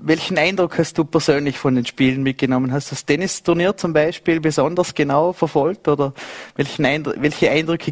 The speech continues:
ergeben sich für dich, gerade auch in Bezug dessen, dass du da jetzt bald selber auf den Plätzen stehst?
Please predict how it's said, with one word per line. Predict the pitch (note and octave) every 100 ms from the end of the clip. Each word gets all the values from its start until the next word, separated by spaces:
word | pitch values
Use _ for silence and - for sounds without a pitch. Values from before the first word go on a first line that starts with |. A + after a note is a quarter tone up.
| -
ergeben | D3 D3 D#3 D#3
sich | D#3 -
für | D3+
dich, | C3 B2 - -
gerade | B2 B2+ C3+
auch | C3+
in | C#3+
Bezug | C3+ - D3+ -
dessen, | B2+ D3 C#3+
dass | C3
du | C#3+
da | C3+ B2+
jetzt | -
bald | - F#2+ B2+ - - - - -
selber | - D#3 C#3+ C3+
auf | G#2+ B2
den | -
Plätzen | - A2+ A2+ - A#2+
stehst? | - G2+ - -